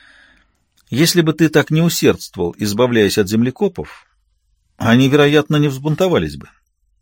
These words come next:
И одной досадной случайностью стало бы меньше. Прокол тут лишь в том, что они догадались. При постройке военных объектов без ликвидации не обойтись. Правда? Ты воображаешь, что я избавился от каждого строителя Тайного острова?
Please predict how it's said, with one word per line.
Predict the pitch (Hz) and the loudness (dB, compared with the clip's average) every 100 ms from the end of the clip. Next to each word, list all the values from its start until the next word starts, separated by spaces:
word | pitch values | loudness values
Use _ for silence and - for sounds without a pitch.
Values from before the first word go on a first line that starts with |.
| _ - | _ -2
И | 113 | 2
одной | 123 120 160 185 175 | 2 2 2 2 2
досадной | 120 151 147 160 147 131 143 | 2 0 2 2 2 0 -2
случайностью | - 143 - 226 202 120 - | -2 -2 0 0 0 -4 -6
стало | 90 - 208 202 | -10 -4 -2 0
бы | 98 | 0
меньше. | 95 117 127 - - _ _ _ _ _ _ _ _ _ _ _ _ _ _ _ | 0 -2 -4 -8 -12 _ _ _ _ _ _ _ _ _ _ _ _ _ _ _
Прокол | - 95 92 131 | -4 -4 0 0
тут | 120 101 - | 0 -6 -4
лишь | 110 - | -4 -4
в | |
том, | - 110 | -4 -2
что | 107 | 0
они | 101 | 0
догадались. | 95 98 101 85 - - _ _ _ _ _ _ | 0 0 0 -2 -6 -14 _ _ _ _ _ _
При | - 117 | -6 0
постройке | 131 - 175 160 135 | 0 2 0 2 2
военных | 131 143 127 113 | 2 2 0 0
объектов | 117 156 170 - 82 | 0 -2 -4 -4 -4
без | 101 147 | 0 0
ликвидации | 139 127 131 151 - | -2 -2 2 2 2
не | 120 | 0
обойтись. | 120 127 117 101 - _ _ _ - | 0 0 -4 -8 -10 _ _ _ -6
Правда? | 147 220 214 - - _ _ _ _ _ _ _ _ _ _ _ | -2 -2 -2 -6 -8 _ _ _ _ _ _ _ _ _ _ _
Ты | - | -2
воображаешь, | 135 156 160 156 175 | 2 4 4 4 2
что | - 143 | 0 0
я | 123 151 165 | 2 2 2
избавился | 110 123 156 165 - | 2 2 2 0 0
от | 127 - | 0 0
каждого | 139 156 127 123 | 0 0 0 -2
строителя | 113 110 127 143 120 | 0 0 -2 0 -2
Тайного | - 127 120 110 | 0 2 2 0
острова? | 170 175 208 269 | -2 -4 -6 -8